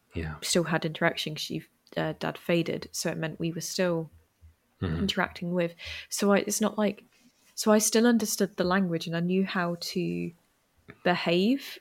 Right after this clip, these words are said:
Speaker 2: I suppose, in a way that was like, we could still integrate, if you know what I mean. So I wouldn't talk about
Speaker 1: Mm-hmm.
Speaker 2: certain things, and I would talk about certain other things that I maybe didn't have much interest in, but I knew that there would be a, a, a conversation that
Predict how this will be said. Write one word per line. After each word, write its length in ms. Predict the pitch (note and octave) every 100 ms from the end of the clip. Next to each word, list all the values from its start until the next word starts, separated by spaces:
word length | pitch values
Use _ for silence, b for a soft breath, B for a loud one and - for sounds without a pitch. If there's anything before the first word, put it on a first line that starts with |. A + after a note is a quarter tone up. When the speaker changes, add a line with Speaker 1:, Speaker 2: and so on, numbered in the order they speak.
| -
Speaker 2:
I 60 | A3+
suppose, 520 | A#3 A3+ A#3 A#3+ A#3+
in 100 | G3+
a 80 | E3+
way 240 | F3 F3
that 200 | F3 -
was 200 | - -
like, 440 | - F2 - - - _ _ _ _ -
we 100 | F#3+
could 200 | F#3 F#3+
still 340 | - - F3 -
integrate, 560 | F3+ F3 F3 E3 D#3 -
if 140 | -
you 40 | F3
know 40 |
what 60 | -
I 60 |
mean. 200 | E3 D#3+
So 140 | E3 E3+
I 60 |
wouldn't 320 | F3 F3+ E3+ -
talk 260 | F3 E3+
about 320 | G2 F2 E2
Speaker 1:
Mm-hmm. 220 | - F2+ F2 B B B
Speaker 2:
certain 500 | - F3+ E3+ - E3
things, 600 | - - D#3+ F3 - - b b -
and 100 | F3
I 40 |
would 320 | E3 G3+ G#3
talk 240 | - E3 -
about 240 | E3+ E3+
certain 280 | - D#3+ E3
other 140 | E3 F3
things 320 | E3+ D#3 -
that 100 | -
I 40 |
maybe 320 | E3+ D#3 D3+
didn't 320 | D#3+ D3+ D#3 E3
have 220 | E3 D#3+
much 220 | D#3 -
interest 480 | E3 E3 - - -
in, 160 | D#3+ E3
but 120 | E3
I 100 | D#3+
knew 300 | D#3 D#3 D#3
that 180 | E3 -
there 140 | - D#3+
would 140 | E3
be 200 | - -
a, 60 | - - _ -
a, 60 | - _ _ _ F3+
a 60 |
conversation 800 | E3+ F3 D#3+ E3 E3 - - D#2+
that 140 | -